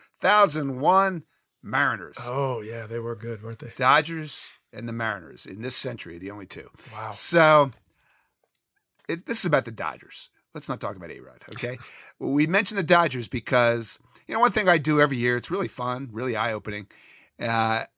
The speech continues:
Speaker 1: I do a big spring training preview extravaganza, which you can find on The Athletic. And as part of it, I do a big poll of people all over baseball. It's mostly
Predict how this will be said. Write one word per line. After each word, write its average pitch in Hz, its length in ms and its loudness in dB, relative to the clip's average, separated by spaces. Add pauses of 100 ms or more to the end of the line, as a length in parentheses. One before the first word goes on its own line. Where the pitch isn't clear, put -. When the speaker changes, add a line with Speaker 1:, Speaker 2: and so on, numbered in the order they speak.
(120)
Speaker 1:
I 120 600 2
do 135 140 0
a 123 40 2
big 120 220 0
spring 160 680 -2
training 151 720 -2
preview 143 400 0
extravaganza, 120 760 -2
which 113 200 -8
you - 40 -12
can 92 140 -16
find 101 320 -10
on 95 120 -14
The 90 120 -10
Athletic. - 520 -10 (420)
And 135 100 -2
as 135 80 -4
part 233 220 6
of 175 80 4
it, 175 40 8
I 175 60 8
do 156 200 4
a 165 40 4
big 156 300 0 (180)
poll 113 800 2
of 107 720 -2
people 113 640 -6
all 208 180 8
over 131 120 4
baseball. 110 340 -2
It's 175 120 -2
mostly 196 760 4